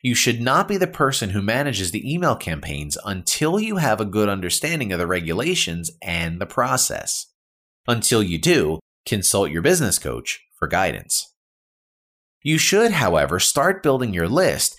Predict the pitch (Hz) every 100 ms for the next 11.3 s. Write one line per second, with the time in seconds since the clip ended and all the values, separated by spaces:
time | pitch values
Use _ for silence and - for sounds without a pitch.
0 | _ - 131 160 175 - 73 60 82 120
1 | 85 - - - _ _ _ _ _ _
2 | 151 147 147 202 262 226 175 113 - -
3 | 165 185 170 190 165 82 - 73 78 -
4 | _ - 87 85 82 - 87 65 78 -
5 | _ 90 92 131 - 92 82 110 156 156
6 | 65 - - _ _ _ _ 131 127 123
7 | - 160 214 214 - 147 - 143 117 87
8 | - 90 - 101 139 143 165 170 - 71
9 | 71 104 107 101 87 78 82 - - 131
10 | 160 160 127 110 - - 104 101 - 73
11 | 65 - -